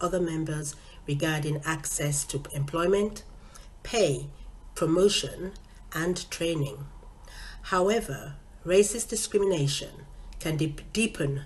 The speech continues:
the impact of problems faced in the workplace. Union's Black Members Group campaigns for equality in the workplace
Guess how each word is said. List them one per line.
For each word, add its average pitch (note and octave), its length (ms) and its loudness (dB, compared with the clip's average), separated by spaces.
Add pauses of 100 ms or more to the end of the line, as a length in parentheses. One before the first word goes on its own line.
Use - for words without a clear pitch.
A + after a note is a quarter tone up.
the D#3 220 -2
impact F3 360 0
of C#3+ 140 0
problems D#3 460 0
faced C#3+ 440 2 (220)
in G3 200 6
the E3+ 80 2
workplace. A#2+ 640 -4 (720)
Union's C4+ 460 6
Black G#3 300 4
Members F3+ 460 4
Group D#3 340 -4 (500)
campaigns E3+ 600 2
for C#3+ 260 2
equality G#3 720 0
in A3 60 -2
the A3 100 0
workplace C#3+ 840 0